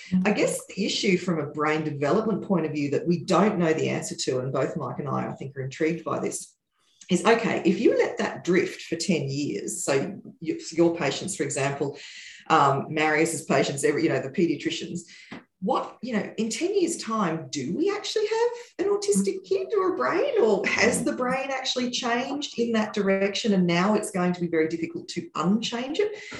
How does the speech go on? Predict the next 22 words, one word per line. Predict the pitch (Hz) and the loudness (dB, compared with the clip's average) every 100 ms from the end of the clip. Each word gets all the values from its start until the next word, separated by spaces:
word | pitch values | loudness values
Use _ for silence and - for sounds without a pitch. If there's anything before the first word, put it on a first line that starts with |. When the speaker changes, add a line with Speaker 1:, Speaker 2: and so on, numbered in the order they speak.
| - - _ | -14 -20 _
Speaker 2:
We | - - | -8 -4
just | 480 - | -4 0
don't | 226 160 170 | 0 0 0
know | 147 135 | 0 0
the | 127 | 0
answer | 127 240 - - | -2 -4 -6 -4
to | 202 | -2
that. | 131 - | -2 -2
We | 226 | -4
have | 240 254 | -4 0
no | 214 170 147 139 | 4 4 2 -2
idea. | 135 190 220 120 - | 0 0 0 -2 -2
Um, | 165 160 156 156 156 | 0 2 2 0 -4
so, | - - 196 185 | -6 0 2 4
I, | 196 - | 2 2
you | 208 | 2
know, | 160 | 2
that, | 160 185 214 | 2 0 0
that's, | 233 - 190 | -2 0 0
I | |
guess, | 165 156 160 - | 2 2 2 0
the, | 160 143 - | 2 2 0